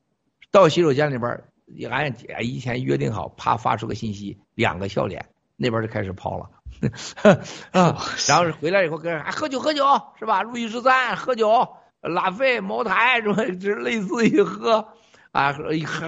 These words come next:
说不定还有美女呢。呃，J P 摩根、摩根斯坦利说：“啊，喝酒，喝酒。”俩人都同时上了厕所回来，跟着几个，四个基金喝，喝了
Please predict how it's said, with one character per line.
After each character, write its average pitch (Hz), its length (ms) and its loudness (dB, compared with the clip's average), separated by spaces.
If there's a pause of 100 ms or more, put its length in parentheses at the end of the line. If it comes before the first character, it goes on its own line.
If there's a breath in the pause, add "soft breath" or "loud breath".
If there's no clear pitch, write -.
(160)
说 190 160 2
不 190 40 0
定 185 80 4
还 180 100 6
有 156 60 4
美 160 160 2
女 139 160 0
呢。 120 200 -2 (360 soft breath)
呃 143 100 -4
，J 196 180 2
P 196 100 4
摩 196 200 4
根、 185 160 0
摩 185 140 0
根 185 140 2
斯 170 100 -2
坦 190 180 4
利 165 140 2
说 160 100 2
：“啊， - 60 4 (240)
喝 392 180 -4
酒， 294 160 -2
喝 277 140 2
酒。” 214 200 -2 (160 loud breath)
俩 143 200 -2
人 156 120 -8
都 240 120 -10 (540)
同 196 240 -6
时 151 200 -8
上 160 160 -2
了 139 100 -6
厕 139 200 -6
所 85 180 -10
回 78 220 -10
来， - 180 -8 (320 soft breath)
跟 151 140 2
着 143 100 6
几 127 120 -4
个， 123 120 0
四 - 180 -6
个 131 80 4
基 120 160 -6
金 117 120 0
喝， 107 320 -4 (460)
喝 165 300 4
了 160 300 6